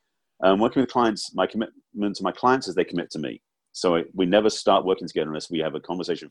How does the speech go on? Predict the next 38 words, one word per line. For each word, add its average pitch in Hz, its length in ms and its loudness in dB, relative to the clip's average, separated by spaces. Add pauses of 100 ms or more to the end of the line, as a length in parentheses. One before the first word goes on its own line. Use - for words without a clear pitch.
first 107 340 0 (340)
before 107 460 2
they 90 120 0
commit - 280 -8 (100)
to 85 100 0
investing 80 460 -4
time 78 260 -4
and 71 80 -8
money 71 200 -6
with 62 140 -8
me. 53 140 -14 (460)
So 85 200 2
first, 98 200 2
we're 90 60 4
gonna 82 100 4
make 82 100 0
sure 95 120 0
we 80 80 6
wanna 80 200 0
work 62 160 -2
together. 60 420 -6 (600)
And 90 100 0
then 90 80 4
when 87 100 4
we 87 40 2
work - 160 4
together, 98 300 4
it's - 180 -4
three 92 140 2
to 90 60 0
six - 240 -6
months 87 220 -2
usually 82 240 -2
is 76 80 -8
a 78 80 -4
starting 98 320 2
point, 120 260 -6
because 90 420 -4